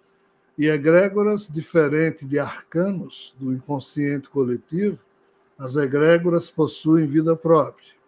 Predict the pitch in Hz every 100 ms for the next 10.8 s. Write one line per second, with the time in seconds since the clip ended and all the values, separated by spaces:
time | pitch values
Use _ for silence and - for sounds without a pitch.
0 | _ _ _ _ _ 147 127 - 160 160
1 | 110 156 165 - 170 180 185 196 180 _
2 | _ _ _ _ _ 139 147 - - 202
3 | 226 - 160 120 - 165 170 135 175 202
4 | 160 156 202 196 - 165 139 143 156 156
5 | 135 139 - 143 143 151 151 143 - _
6 | - - _ _ _ _ _ _ _ _
7 | _ 156 - 180 147 - 233 220 185 190
8 | 180 175 165 - 175 156 156 - 143 -
9 | 170 170 151 160 180 180 165 147 151 151
10 | 143 - 147 139 123 131 151